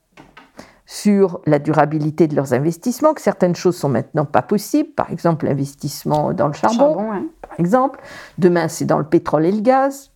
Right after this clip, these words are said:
Speaker 1: en tout cas le pétrole, le gaz, euh, après-demain. Euh, les, si-, les, les financiers et les investisseurs vont être obligés de justifier des investissements qu'ils font. Or,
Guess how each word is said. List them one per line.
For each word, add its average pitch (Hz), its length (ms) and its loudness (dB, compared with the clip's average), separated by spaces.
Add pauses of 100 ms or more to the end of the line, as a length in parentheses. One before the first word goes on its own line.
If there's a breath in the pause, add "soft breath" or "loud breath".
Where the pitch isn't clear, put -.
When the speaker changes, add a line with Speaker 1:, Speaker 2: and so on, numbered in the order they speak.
Speaker 1:
en 165 100 2
tout - 140 -8
cas 143 100 6
le 147 60 0
pétrole, 214 420 0
le 175 100 2
gaz, 160 320 0
euh, 143 360 0
après-demain. 214 500 0 (1120 loud breath)
Euh, 175 420 2 (480)
les, 214 240 4
si-, - 1000 -4
les, 160 240 4
les 147 120 0
financiers 269 800 0 (100)
et 277 120 4
les 185 220 0
investisseurs 156 720 0
vont 185 140 2
être 180 200 -4
obligés 175 460 2
de 185 160 2
justifier 247 760 -2 (680)
des 175 200 2
investissements 151 580 -4
qu'ils - 200 -6
font. - 200 -10 (800 loud breath)
Or, 202 520 2